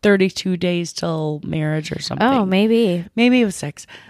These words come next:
Speaker 1: Okay. Well, I mean, and granted, The Bachelor, they literally go on one date, maybe if they're lucky, two.
Speaker 2: Yeah.
Speaker 1: I don't,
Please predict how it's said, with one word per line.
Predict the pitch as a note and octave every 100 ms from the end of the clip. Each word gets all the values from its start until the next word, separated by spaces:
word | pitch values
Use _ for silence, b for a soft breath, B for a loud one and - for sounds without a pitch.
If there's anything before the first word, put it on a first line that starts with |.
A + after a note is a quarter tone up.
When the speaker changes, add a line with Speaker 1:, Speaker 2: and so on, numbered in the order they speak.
| -
Speaker 1:
Okay. | G#3 F3 D3 F3
Well, | - F#3+ F#3 -
I | B3
mean, | A#3+ A3+ -
and | A3+
granted, | A#3+ C4 A#3
The | G3
Bachelor, | G3 F#3+ - F#3+ F3+ -
they | A3+ A#3
literally | B3+ D#4+ D4+ A#3
go | G3+ G3
on | F#3 F3 E3+
one | F3 F3+ F#3+
date, | F#3 D#3+ F3 - _ _ _ -
maybe | D#4 F#4 F4
if | E4+ -
they're | C4 G#3+
lucky, | A3 - F#3+
two. | - A3+ D#3+ D3 G3+ _ _ _
Speaker 2:
Yeah. | G#3+ G3 - G3 _ - _ _ _ _ _ _ _
Speaker 1:
I | G3+
don't, | G3 F#3+